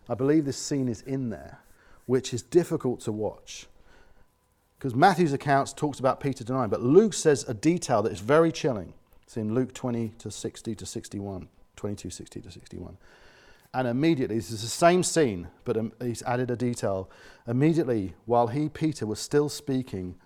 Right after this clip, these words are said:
the rooster crowed. And the Lord turned and looked at Peter. And Peter remembered,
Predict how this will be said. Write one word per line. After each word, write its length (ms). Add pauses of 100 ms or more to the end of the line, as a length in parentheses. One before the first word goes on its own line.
the 60
rooster 360
crowed. 500 (1040)
And 140
the 80
Lord 400
turned 480
and 340
looked 420
at 200
Peter. 440 (1400)
And 180
Peter 320
remembered, 640